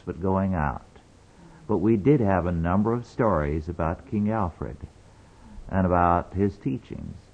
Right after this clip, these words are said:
King Alfred was one of the great English kings who made the Bible the law book of the land,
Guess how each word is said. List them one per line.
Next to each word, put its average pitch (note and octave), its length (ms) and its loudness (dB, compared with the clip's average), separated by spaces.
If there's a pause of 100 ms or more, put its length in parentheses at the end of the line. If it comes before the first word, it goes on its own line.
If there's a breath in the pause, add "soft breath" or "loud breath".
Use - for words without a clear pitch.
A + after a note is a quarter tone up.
(460 soft breath)
King C#3+ 220 4
Alfred G2+ 600 2 (880 loud breath)
was G2+ 320 2
one A2 220 4
of G#2 80 2
the F#2+ 80 -2
great G2+ 480 2 (340)
English G2+ 380 0 (140)
kings D#2+ 500 -8 (1120 soft breath)
who G#2 80 -2
made G#2+ 300 4
the G2 80 0
Bible A2+ 480 6
the G#2+ 100 0
law G#2 300 6
book A2 240 0
of G#2 100 -2
the A2 100 -2
land, F#2 640 -2